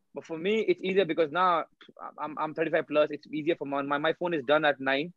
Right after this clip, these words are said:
And I'm not saying that this is the exact way how things should be, but it helps me. I go nine to my bedroom and ten, ten thirty, I'm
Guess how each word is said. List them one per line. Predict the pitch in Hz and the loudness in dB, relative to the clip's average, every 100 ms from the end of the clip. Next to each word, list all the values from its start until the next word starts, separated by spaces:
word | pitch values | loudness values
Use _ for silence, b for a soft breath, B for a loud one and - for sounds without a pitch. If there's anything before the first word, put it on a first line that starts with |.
| _ _ _ _ _ - | _ _ _ _ _ -2
And | 139 | 2
I'm | 165 | 4
not | 190 | 2
saying | - 170 180 175 | 4 6 6 6
that | 165 | 4
this | 156 175 | 2 4
is | |
the | 156 | 4
exact | 143 170 170 160 | 6 6 4 4
way | 156 170 | 4 6
how | 147 156 165 160 | 6 6 4 0
things | 160 | -4
should | 151 135 | -4 -6
be, | 127 160 202 | 0 0 0
but | 151 | -2
it | 156 | 0
helps | 131 147 - | 2 2 0
me. | 165 190 - _ _ _ _ _ | -6 -8 -12 _ _ _ _ _
I | 139 | -2
go | 139 165 185 175 | 2 6 6 6
nine | 151 156 160 170 160 - 135 - | 2 0 2 2 -4 -10 -14 -10
to | 165 | 0
my | 156 | 2
bedroom | 135 139 170 | 4 4 4
and | 156 | 2
ten, | 156 160 | 2 2
ten | 147 | 2
thirty, | 151 160 | 2 2
I'm | 151 | 0